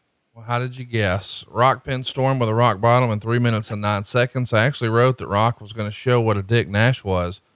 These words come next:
by making Storm before beating him.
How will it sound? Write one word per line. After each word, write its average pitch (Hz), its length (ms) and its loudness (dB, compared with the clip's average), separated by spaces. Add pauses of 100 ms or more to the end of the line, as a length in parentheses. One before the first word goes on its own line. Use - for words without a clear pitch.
(400)
by 107 160 4
making 123 440 0
Storm 110 360 -2
before 101 300 -4
beating 117 360 0
him. 95 240 -8